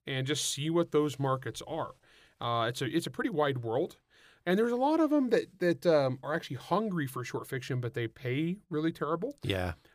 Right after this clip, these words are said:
Speaker 1: But when you're starting out, that might be perfectly fine for you, 'cause at least it gets your stuff out there. And the more you network, and the more you study, the more you read various short fiction and see where that short fiction
Speaker 2: Mm-hmm.
Speaker 1: came from,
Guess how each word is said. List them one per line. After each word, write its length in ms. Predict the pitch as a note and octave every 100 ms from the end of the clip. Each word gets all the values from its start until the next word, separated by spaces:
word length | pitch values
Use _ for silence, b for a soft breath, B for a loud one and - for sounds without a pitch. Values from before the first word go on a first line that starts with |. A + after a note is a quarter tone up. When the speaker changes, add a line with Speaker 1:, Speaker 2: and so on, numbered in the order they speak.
| b -
Speaker 1:
But 160 | -
when 160 | C#4 B3+
you're 120 | A3+
starting 540 | - - F#3 C#3 A#2+ E3
out, 400 | D4 G3 - - _ _ _ _ _ _ -
that 160 | C#3
might 200 | B2+ A2+
be 140 | C3 B2+
perfectly 460 | - B2 A#2 A#2+
fine 280 | - E4 F4
for 200 | - G2+
you, 40 | -
'cause 140 | B2+
at 60 | C#3+
least 180 | D3
it 60 | C#3
gets 160 | D3 C3
your 80 | C3
stuff 260 | C3 A#2+
out 180 | A2+ A2
there. 180 | G#2+ A2+ b b b b -
And 120 | D3+
the 40 | D3
more 160 | D3
you 100 | G3
network, 380 | G#3 F3+ D#3 E3
and 80 | D3+
the 60 | B2+
more 180 | C3
you 160 | D3+ D3+
study, 420 | - D3 C3+ C3+
the 100 | B2+
more 180 | B2 B2+
you 140 | C3 B2
read 260 | A#2+ C3 A2+
various 320 | B2+ C3 C3
short 220 | - B2
fiction 320 | - B2+ B2+
and 120 | A#2+ -
see 160 | D3
where 140 | C3 C3
that 140 | A#2
short 220 | - A2+
fiction 300 | B2+ A#2+ A#2
Speaker 2:
Mm-hmm. 80 | A#2+
Speaker 1:
came 140 | D#3 C#3+
from, 240 | D3